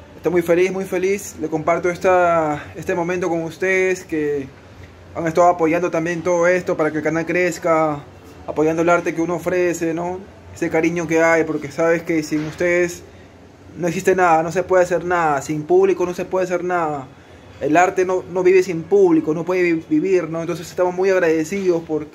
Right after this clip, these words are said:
ese apoyo que brindan cada uno de ustedes y les comparto, les comparto para que vean el video de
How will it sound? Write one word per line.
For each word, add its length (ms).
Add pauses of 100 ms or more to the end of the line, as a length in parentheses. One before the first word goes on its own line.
(540)
ese 160
apoyo 360
que 120
brindan 480
cada 180
uno 200
de 80
ustedes 580
y 80
les 120
comparto, 460
les 120
comparto 460
para 160
que 120
vean 260
el 160
video 240
de 380